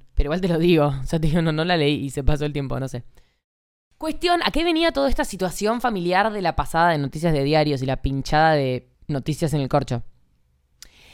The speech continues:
A que hace poco me pasó una noticia que era muy cortita, entre paréntesis, por eso la leí,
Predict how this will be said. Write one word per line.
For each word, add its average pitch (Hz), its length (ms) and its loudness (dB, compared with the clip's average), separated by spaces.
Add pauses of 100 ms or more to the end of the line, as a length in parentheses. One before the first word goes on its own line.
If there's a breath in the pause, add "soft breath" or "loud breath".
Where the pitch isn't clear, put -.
A 214 120 2
que 226 60 4
hace 240 160 4
poco 269 220 2
me 247 100 -4
pasó 240 440 0
una 226 240 2
noticia 220 640 2
que 202 80 0
era 196 100 2
muy 196 100 0
cortita, 190 680 0
entre 143 280 -4
paréntesis, 156 440 -4
por 147 140 2
eso 151 120 -2
la 131 80 0
leí, 139 240 -4